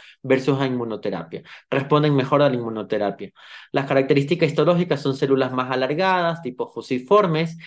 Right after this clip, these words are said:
y que, eh, están dispuestas en, dentro de un estroma fibroso.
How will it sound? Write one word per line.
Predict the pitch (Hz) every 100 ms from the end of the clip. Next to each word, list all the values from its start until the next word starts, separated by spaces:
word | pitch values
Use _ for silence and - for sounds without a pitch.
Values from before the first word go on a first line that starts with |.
| - -
y | - 196
que, | 202 202 202 -
eh, | 160 151 151 156
están | 156 160 160
dispuestas | 147 143 185 175 170 190 175
en, | 147 135 131 123 113 -
dentro | 135 135 139
de | 135
un | 131
estroma | 120 120 113 113
fibroso. | - 98 82 - -